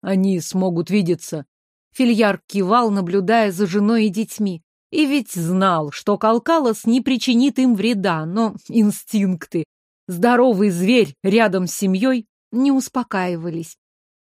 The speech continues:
Детвора ничего не знала об инстинктах. Славка вон уже на лапу залез, Оля ощупывала хвост, пытаясь проверить приделанную чешую на прочность.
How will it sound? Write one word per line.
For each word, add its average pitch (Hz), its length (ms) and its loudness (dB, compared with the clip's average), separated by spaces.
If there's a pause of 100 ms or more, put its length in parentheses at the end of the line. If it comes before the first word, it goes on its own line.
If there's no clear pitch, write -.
(160)
Детвора 214 640 2
ничего 226 560 0
не 202 160 0
знала 220 540 0
об 214 180 0
инстинктах. 180 840 -4 (500)
Славка 247 480 2
вон 208 240 4
уже 202 220 2
на 185 180 0
лапу 269 360 0
залез, 233 540 -2
Оля 277 420 4
ощупывала 196 720 -2
хвост, 170 480 -4 (260)
пытаясь 220 480 2
проверить 226 640 2
приделанную 220 760 2
чешую 220 540 -2
на 220 160 0
прочность. 190 680 -4